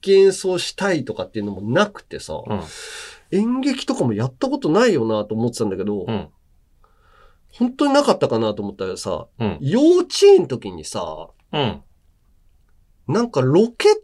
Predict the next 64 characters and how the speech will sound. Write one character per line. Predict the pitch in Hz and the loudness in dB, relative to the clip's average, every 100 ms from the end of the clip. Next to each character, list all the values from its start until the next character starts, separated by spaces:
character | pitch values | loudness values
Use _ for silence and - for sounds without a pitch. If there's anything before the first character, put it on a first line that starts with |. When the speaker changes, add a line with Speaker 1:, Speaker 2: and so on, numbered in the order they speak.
| _ - | _ 0
Speaker 1:
ト | 143 | 0
が、 | 110 123 107 85 _ - | 2 0 0 -4 _ -10
Speaker 2:
う | 123 | -8
ん。 | 87 - _ _ | -8 -10 _ _
Speaker 1:
ロ | 123 190 | 0 0
ケ | 208 311 | 2 0
ッ | 302 | 0
ト | - 202 | 2 2
で | 160 | 2
宇 | 202 202 | 0 0
宙 | - - 294 294 294 | -2 -2 0 2 2
旅 | 277 311 | 2 0
行 | 285 262 226 185 | 0 4 4 4
を | |
す | 175 - | 2 -4
る | 190 202 202 _ _ | -2 -2 -4 _ _
時 | 233 208 - 143 | -4 -4 -2 0
の、 | 147 175 117 - _ 127 | 4 4 2 -2 _ -8
Speaker 2:
う | |
ん。 | 107 76 _ _ _ _ _ _ _ _ _ _ _ _ - | -8 -8 _ _ _ _ _ _ _ _ _ _ _ _ -6
Speaker 1:
な-、 | 233 214 | -4 -2
そ | 247 | 2
の | 247 226 | 2 2
ロ | 233 | 0
ケ | - 277 | -2 -10
ッ | 277 | -6
ト | 262 | 0
の | 240 220 | 2 4
乗 | 208 214 208 | 4 2 -2
組 | - 240 240 247 | -6 -2 0 2
員 | 226 196 196 | 2 4 4
の | 196 196 | 4 4
お | 233 | 2
医 | 254 | 2
者 | 240 - 262 | 0 2 2
さ | - 262 | 2 2
ん | 262 262 | 2 0
み | 277 | 0
た | 277 262 | 4 4
い | |
な | 180 | 4
の | 127 | 2
や | 117 120 | 0 -2
っ | - - | -4 0
た | 127 | 2
な、 | 151 123 92 | 4 4 0
み | 98 | -12
た | 87 | -12
い | 80 | -14
な。 | - _ _ _ | -20 _ _ _
Speaker 2:
う | 185 | -2
ん | |
う | |
ん | 170 | 0
う | |
ん | 139 120 101 101 85 90 76 _ _ - | 0 0 0 -4 -6 -12 -14 _ _ -2
う | |
ん。 | 226 | 0
Speaker 1:
の | |
だ | 196 269 | 2 2
け | 269 | 2
を | 151 131 | 2 2
思 | 151 175 196 | 4 6 6
い | 202 196 | 6 0